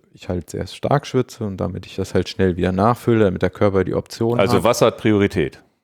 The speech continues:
Speaker 1: Ja, das ist das
Speaker 2: Okay.
Speaker 1: Erste. Und dann esse ich innerhalb von einer halben Stunde was. Und da ist es
Speaker 2: Mhm.
Speaker 1: aber egal. Also da, da streitet sich auch die Wissenschaft aktuell so ein bisschen drunter. Äh, aber man scheint, dass es im Moment, ähm,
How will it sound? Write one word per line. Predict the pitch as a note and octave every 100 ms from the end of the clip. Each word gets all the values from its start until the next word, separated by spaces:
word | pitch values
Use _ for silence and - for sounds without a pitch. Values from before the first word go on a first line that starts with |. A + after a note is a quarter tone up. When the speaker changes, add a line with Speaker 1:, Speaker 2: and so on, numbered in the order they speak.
| _
Speaker 1:
Ja, | F#2+ E2+
das | F2+ F#2+
ist | F#2
das | F#2
Speaker 2:
Okay. | D2+
Speaker 1:
Erste. | F2 E2+ - F#2 - -
Und | G#2+
dann | G2
esse | - - F#2
ich | -
innerhalb | G2 F#2+ F#2+
von | F#2
einer | F2+
halben | E2+ E2+
Stunde | - E2+ E2+
was. | F#2 F2+ -
Und | - F#2
da | G2+
ist | G2
es | D#2+
Speaker 2:
Mhm. |
Speaker 1:
aber | G#2 G#2+
egal. | F#2 F2 G#2+ F#2+ F#2
Also | G2 G2+
da, | G2+ A2 G#2+ - - - -
da | A#2+
streitet | - A2 A2 C#3 B2+
sich | -
auch | A#2
die | - G#2
Wissenschaft | A#2 A#2+ - G#2 -
aktuell | G2 - F#2+ G2+
so | G2
ein | F#2+
bisschen | G2+ F#2+ F#2
drunter. | F#2 F#2+ F#2+ G2+ F#2+ - _ _ _ -
Äh, |
aber | G2+ G2 G2 F#2+ F2+ F#2 G2
man | F#2+ F#2+ F#2+ F#2+ - _
scheint, | - - G#2 G#2 G#2
dass | G2
es | F#2+
im | G2
Moment, | G2 F#2 G2 G2 - - - F#2+
ähm, | G2 G2 F#2 F2+ F2+